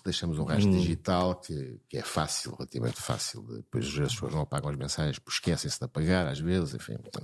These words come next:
Speaker 1: ou não apagam para te olhar para elas, gostam muito de
Speaker 2: É
Speaker 1: olhar.
Speaker 2: bom para o ego.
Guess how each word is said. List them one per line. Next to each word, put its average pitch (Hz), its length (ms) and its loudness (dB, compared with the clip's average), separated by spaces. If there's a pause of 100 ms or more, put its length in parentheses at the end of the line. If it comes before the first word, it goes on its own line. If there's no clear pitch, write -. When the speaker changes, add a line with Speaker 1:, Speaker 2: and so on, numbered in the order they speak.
Speaker 1:
ou 65 160 -2
não - 180 0
apagam 64 340 2
para - 200 -6
te - 140 -4
olhar 67 220 -2
para - 160 -10
elas, 67 280 -6
gostam - 340 -12
muito 143 180 -2
de - 60 0
Speaker 2:
É - 20 4
Speaker 1:
olhar. 143 100 6
Speaker 2:
bom 147 160 8
para 131 80 6
o 131 60 8
ego. 101 280 4